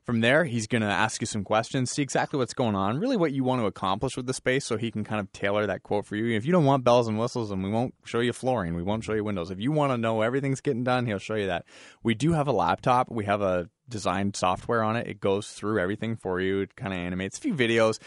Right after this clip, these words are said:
'cause, like, a video can explain it in a minute way better than we could articulate in ten minutes. So we'll save you some time that way. And then from there, he, uh, uh,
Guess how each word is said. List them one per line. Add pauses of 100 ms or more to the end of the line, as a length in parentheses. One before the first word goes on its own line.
(240)
'cause,
like, (520)
a
video
can
explain
it
in
a
minute
way
better
than
we
could
articulate
in
ten
minutes.
So
we'll
save
you
some
time
that
way. (400)
And
then
from
there,
he,
uh, (480)
uh,